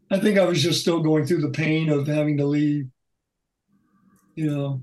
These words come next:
it was, as I always said, I didn't wanna leave, but I couldn't stay.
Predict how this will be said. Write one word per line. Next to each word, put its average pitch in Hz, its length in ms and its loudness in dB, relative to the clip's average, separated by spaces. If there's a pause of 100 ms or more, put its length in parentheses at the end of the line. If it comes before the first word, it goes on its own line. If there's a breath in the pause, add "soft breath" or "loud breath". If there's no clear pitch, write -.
it 156 200 0
was, 143 480 0 (420)
as 175 160 2
I 175 140 4
always 170 320 4
said, 170 200 4
I 151 100 4
didn't 160 220 0
wanna 160 220 2
leave, 156 360 0
but 151 140 0
I 135 80 -2
couldn't 147 320 -4
stay. 156 600 -4